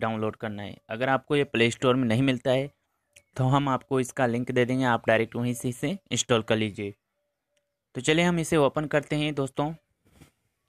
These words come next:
तो जैसे ही हम यहाँ पर इसे ओपन करेंगे, अब हमें अपनी वीडियो का बैकग्राउंड चेंज करना है, ठीक है। तो यहाँ पर आप प्लस के आइकन पर क्लिक करेंगे, सोलह अनुपात नौ का रेशियो लेंगे,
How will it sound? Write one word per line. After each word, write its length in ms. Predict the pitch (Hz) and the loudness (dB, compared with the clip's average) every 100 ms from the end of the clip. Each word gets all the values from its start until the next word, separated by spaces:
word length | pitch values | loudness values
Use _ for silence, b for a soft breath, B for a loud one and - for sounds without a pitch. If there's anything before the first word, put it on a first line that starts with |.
| _ _ _ b b b b b _ 135 | _ _ _ b b b b b _ -6
तो 60 | |
जैसे 280 | 123 135 175 | 0 0 0
ही 80 | 180 | 0
हम 200 | 185 185 | 2 2
यहाँ 240 | 143 135 139 | 0 0 -2
पर 160 | 160 | -2
इसे 200 | 143 - | -2 -4
ओपन 300 | 135 110 135 | -4 -2 -4
करेंगे, 420 | 135 120 120 110 - _ _ _ - _ | -6 -8 -12 -16 -20 _ _ _ -20 _
अब 160 | 120 127 | -6 -6
हमें 280 | 143 156 156 | -6 -6 -8
अपनी 260 | 143 151 | -8 -12
वीडियो 300 | 135 120 117 | -8 -8 -8
का 120 | 110 120 | -8 -8
बैकग्राउंड 500 | 107 104 110 117 131 | -8 -8 -8 -8 -10
चेंज 320 | - 113 107 | -6 -4 -4
करना 280 | - 104 101 | -4 -4 -4
है, 160 | 95 95 | -8 -10
ठीक 260 | - 135 117 | -8 -6 -6
है। 100 | 95 | -8
तो 680 | - - _ _ _ - | -14 -20 _ _ _ -8
यहाँ 260 | 120 120 131 | -4 -2 -4
पर 80 | 135 | -2
आप 200 | 127 120 _ | -2 -2 _
प्लस 220 | 117 117 | -4 -2
के 100 | - | 0
आइकन 300 | 123 117 123 | 0 0 -4
पर 140 | 117 120 | -4 -6
क्लिक 280 | 117 117 - | -6 -6 -4
करेंगे, 360 | 113 113 123 - B B - | -4 -6 -8 -14 B B -4
सोलह 320 | 123 123 131 | 2 4 2
अनुपात 380 | 127 - 120 123 | 0 0 0 0
नौ 140 | 117 | 0
का 120 | 123 | 2
रेशियो 340 | 117 110 123 117 | 2 2 2 2
लेंगे, 360 | 120 113 123 | 0 -2 -6